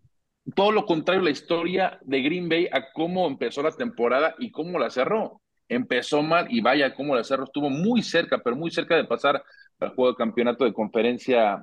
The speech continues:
nacional. Primero pasándole encima a Dallas, a San Francisco casi le gana de, eh, de visita en la ronda divisional. Y había esas dudas, ¿no? De Jordan Love, ¿puede ser el quarterback franquicia o no?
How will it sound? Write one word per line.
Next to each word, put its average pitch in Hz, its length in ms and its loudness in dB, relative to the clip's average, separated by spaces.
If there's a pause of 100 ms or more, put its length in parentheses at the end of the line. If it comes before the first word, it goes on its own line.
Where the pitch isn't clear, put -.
nacional. 117 680 -2 (100)
Primero 120 320 0
pasándole 117 420 -2 (100)
encima 120 500 2
a 107 60 4
Dallas, 127 440 0 (380)
a - 80 -4
San 107 240 -2
Francisco 110 360 -2
casi 123 280 -2
le 101 100 2
gana 110 300 2
de, 90 440 -6 (640)
eh, 101 260 -2
de 101 120 2
visita 110 440 2
en 107 60 2
la 98 100 4
ronda 117 220 2
divisional. 120 500 2
Y 151 80 4
había 190 400 2
esas 175 260 -4
dudas, 160 240 0
¿no? 160 160 -4
De 135 100 -2
Jordan 156 360 -2
Love, 170 280 -4
¿puede 170 140 -2
ser 165 120 -4
el - 40 -8
quarterback 156 300 0
franquicia 120 480 -4
o 120 40 0
no? 160 280 2